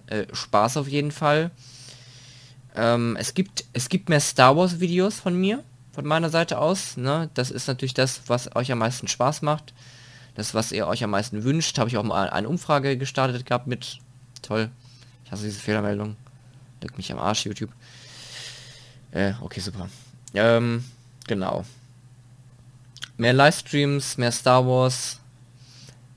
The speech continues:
äh, mehr Indie-Spiele gibt es wieder, ja. Ich werd mir eh mehr Indie-Spiele raushauen. Ansonsten gab es eigentlich gar nicht so viele Videos, ne? Guck mal, das ist jetzt hier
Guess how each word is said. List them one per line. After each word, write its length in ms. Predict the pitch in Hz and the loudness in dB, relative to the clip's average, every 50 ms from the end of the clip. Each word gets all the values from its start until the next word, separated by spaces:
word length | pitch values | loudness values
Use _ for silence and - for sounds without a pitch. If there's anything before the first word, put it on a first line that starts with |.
| - - | -20 -8
äh, 540 | - - 110 113 113 110 110 110 104 104 - - - | -2 2 4 4 6 6 4 4 2 0 -2 -4 0
mehr 160 | 113 120 - | 0 2 4
Indie-Spiele 640 | - 196 208 220 214 - - - 190 185 185 185 175 | 4 2 2 2 2 2 2 2 4 4 4 4 2
gibt 240 | - 190 - - - | 0 -2 -4 -4 -6
es 140 | 165 - - | -6 -4 -2
wieder, 400 | 165 160 156 156 151 151 160 151 147 - - - | 0 4 6 6 6 6 4 0 -4 -12 -20 -14
ja. 260 | - 110 117 123 131 139 - - - - - - - - - - | -10 -6 -4 -4 -4 -6 -8 -14 -20 -20 -20 -20 -20 -20 -20 -16
Ich 160 | - - 117 127 | -14 -8 -2 -2
werd 160 | 120 127 - | 0 0 0
mir 80 | 120 | -2
eh 120 | 123 127 127 | -2 -2 0
mehr 140 | 123 120 - | 0 0 0
Indie-Spiele 720 | - 143 151 156 143 - - - - - - 147 139 143 | 0 0 -2 -2 -2 -4 -6 -6 -6 -4 -2 0 2 2
raushauen. 720 | 131 127 131 139 131 - 151 139 131 131 131 131 131 131 - - - - - - - - - - - - - - - - - - - - - - - - - - - - - - - - - - - - - - - - - - - - - - - - - - | 4 4 2 2 0 0 0 0 2 0 0 -2 -2 -4 -6 -10 -18 -20 -20 -20 -20 -20 -20 -20 -20 -20 -20 -20 -20 -20 -20 -20 -20 -20 -20 -20 -20 -20 -20 -20 -20 -20 -20 -20 -20 -20 -20 -20 -20 -20 -20 -20 -20 -20 -20 -20 -20 -20 -20 -20 -20 -18 -12 -8
Ansonsten 500 | 107 107 - 104 104 107 - - 127 107 | -8 -4 -2 -2 -4 -4 -4 -6 -6 -2
gab 240 | - 101 - - | 0 0 0 0
es 140 | 196 196 - | -2 -4 -4
eigentlich 320 | - - 98 95 95 - - | -4 -4 -4 -4 -6 -6 -4
gar 140 | - - | -4 -2
nicht 120 | - 101 - | -2 -4 -6
so 60 | - | -10
viele 260 | - - 104 101 95 | -10 -8 -6 -6 -6
Videos, 400 | 101 101 - 101 95 98 - - | -6 -6 -6 -6 -6 -6 -8 -6
ne? 160 | 117 127 143 | -6 -4 -4
Guck 200 | 131 131 127 - | -4 -6 -8 -6
mal, 160 | 127 123 117 110 | -4 -4 -2 -2
das 120 | 110 120 | -4 -6
ist 120 | - - | -8 -10
jetzt 180 | 123 113 117 - | -10 -10 -10 -10
hier 320 | - 123 117 113 110 113 | -6 -4 -2 -2 -2 -4